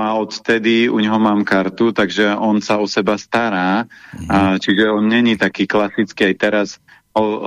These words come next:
Speaker 1: hovoril, že už sa chystá do dôchodku a to by ste na ňo nepovedali, lebo on celý život cvičí, takže
Speaker 2: Mhm.
Speaker 1: keď fakt sa človek venuje, že fyzické telo a,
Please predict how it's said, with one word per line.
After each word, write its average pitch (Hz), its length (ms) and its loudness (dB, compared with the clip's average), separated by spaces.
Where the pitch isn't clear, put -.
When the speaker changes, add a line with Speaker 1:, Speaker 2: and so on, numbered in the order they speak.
Speaker 1:
hovoril, 104 480 2
že 104 80 2
už 98 160 0
sa 107 160 0
chystá 101 400 0
do 98 80 2
dôchodku 101 800 0
a - 80 0
to 113 160 0
by 101 80 0
ste 104 240 -2
na 104 80 0
ňo 104 160 0
nepovedali, 101 960 0
lebo 101 320 0
on 101 160 -2
celý 107 320 0
život 104 320 2
cvičí, 107 640 0
takže 90 560 0
Speaker 2:
Mhm. 101 160 -2
Speaker 1:
keď 120 240 2
fakt 135 320 0
sa 127 80 2
človek 117 480 0
venuje, 113 560 2
že 104 180 2
fyzické 120 640 0
telo 113 640 0
a, 107 140 0